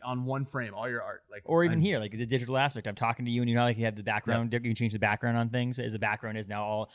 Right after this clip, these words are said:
Speaker 2: they're not just a background. It's a
Speaker 1: Yes.
Speaker 2: digital. It's my,
Speaker 1: I
Speaker 2: it's
Speaker 1: think next time we podcast, I'm gonna have to bring a digital frame in with little
Speaker 2: Yeah, just hang out,
Speaker 1: N F Ts
Speaker 2: yeah.
Speaker 1: that are just switching over here.
Speaker 2: <laughs> But, like, those are the kind of cool things you could put it on your. You, you could potentially, s-, you know, in your V R, pose for your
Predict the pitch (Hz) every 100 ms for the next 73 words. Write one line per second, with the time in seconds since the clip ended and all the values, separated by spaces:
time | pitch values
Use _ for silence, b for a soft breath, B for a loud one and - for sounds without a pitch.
0 | - 127 135 131 117 143 147 92 92 b
1 | b 127 120 110 101 131 117 120 110 113
2 | 123 110 98 151 156 - _ _ 143 135
3 | - 135 123 113 120 113 127 110 113 110
4 | 104 113 107 104 113 107 101 110 95 98
5 | - 95 95 87 - - _ 107 113 110
6 | 107 101 101 107 107 110 107 104 110 151
7 | 113 120 110 107 113 113 113 - _ 151
8 | 131 123 160 170 165 170 170 - 170 165
9 | 165 175 139 123 123 135 131 139 139 127
10 | 131 135 135 131 123 - 123 123 127 -
11 | - - 117 113 - 127 131 127 117 131
12 | 135 120 - b b b _ _ - _
13 | _ - 147 127 127 - 117 110